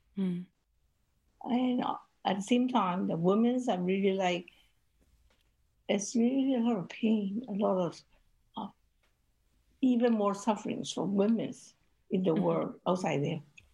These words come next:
Speaker 2: outside there. So I say that, well, um, uh, I, I know what God wants me to do. So, uh,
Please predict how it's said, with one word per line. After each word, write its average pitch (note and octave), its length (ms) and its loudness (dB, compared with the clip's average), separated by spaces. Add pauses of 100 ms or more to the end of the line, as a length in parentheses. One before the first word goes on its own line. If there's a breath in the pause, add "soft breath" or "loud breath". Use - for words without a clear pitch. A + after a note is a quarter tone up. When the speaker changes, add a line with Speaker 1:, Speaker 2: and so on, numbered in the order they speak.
(360)
Speaker 2:
outside F#3+ 340 0
there. G#3 300 0 (560 loud breath)
So - 300 0
I G#3 200 0
say G3+ 380 0
that, - 220 0 (100)
well, - 540 0
um, A#3 400 -2 (920)
uh, A#3 400 2 (200)
I, A3 80 2 (380)
I G3 80 4
know G#3+ 200 4
what A3 280 0
God A3+ 160 0
wants A3 380 0
me A#3+ 160 6
to B3 120 0
do. B3 360 2 (880)
So, A3+ 680 2
uh, G#3 260 2